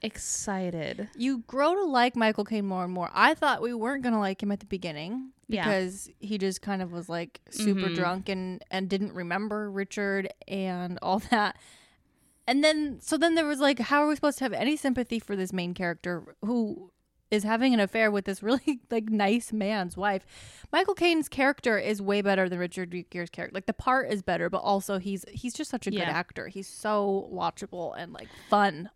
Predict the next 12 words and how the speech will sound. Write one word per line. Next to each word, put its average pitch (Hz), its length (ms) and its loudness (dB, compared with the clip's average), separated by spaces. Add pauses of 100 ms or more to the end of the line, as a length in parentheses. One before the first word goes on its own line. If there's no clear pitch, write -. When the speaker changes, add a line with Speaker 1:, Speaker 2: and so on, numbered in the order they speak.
Speaker 2:
all 208 100 10
Speaker 1:
Yeah. 170 200 6
Speaker 2:
the 160 40 -2
time. 156 300 -4
I 185 80 -6
love 180 320 -6
<laughs> 214 140 -4
Michael 269 180 2
Caine. - 280 -2
Speaker 1:
He's 247 420 2
great. 151 540 -4 (180)
Um, 156 680 -2